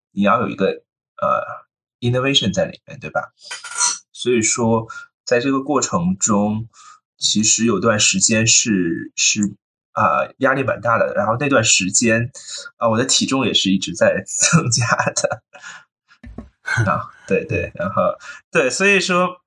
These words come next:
Speaker 1: 啊，所以说我大概就是后面，后面就是说，哎，我终于找到一个我觉得读了很多 paper，然后有一些 idea，找到一个我自己觉得 OK 的方向，然后跟老板也讨论，然后其实，呃，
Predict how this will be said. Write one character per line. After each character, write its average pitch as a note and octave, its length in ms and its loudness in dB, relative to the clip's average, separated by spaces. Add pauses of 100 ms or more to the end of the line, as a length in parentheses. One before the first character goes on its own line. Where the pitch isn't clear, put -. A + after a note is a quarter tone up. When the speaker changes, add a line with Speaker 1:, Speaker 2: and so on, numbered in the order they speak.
(280)
Speaker 1:
啊， D3 160 6
所 F#3+ 180 0
以 F#3+ 80 2
说 F3+ 180 0
我 B2+ 100 2
大 D3+ 200 2
概 B2+ 320 2
就 B2+ 200 -6
是 A#2+ 580 0 (340)
后 F3 220 0
面， C#3+ 200 2
后 G3+ 180 0
面 D#3 200 2
就 C#3 120 -2
是 C3+ 200 2
说， C3 460 2
哎， C3 80 4
我 B2 100 2
终 C3+ 160 -2
于 C3+ 60 0
找 C3+ 180 2
到 F#2 180 2
一 F#2+ 80 -2
个 G#2+ 120 -4
我 G2+ 100 2
觉 F#2+ 120 0
得 G#2+ 160 2
读 G#2+ 180 -2
了 A2+ 80 2
很 G#2+ 120 0
多 - 140 -8
paper， - 360 -4
然 F#2 120 -6
后 - 80 2
有 E2 100 -2
一 F2 40 0
些 - 140 2
idea， - 400 0 (360)
找 - 160 2
到 F#2+ 100 2
一 G2 60 2
个 G2+ 120 0
我 F#2+ 120 0
自 - 160 -2
己 G2 100 0
觉 F#2 140 0
得 - 300 2
OK - 240 -2
的 - 100 2
方 G#2 260 0
向， G2 220 0
然 G#2 100 -2
后 F#2+ 120 2
跟 G2+ 160 0
老 F#2 160 2
板 F2 140 0
也 E2 180 -10
讨 - 220 -6
论， E2+ 320 -2
然 D2+ 180 -6
后 E2+ 200 -4
其 - 240 0
实， D2 360 0 (760)
呃， D#2 300 0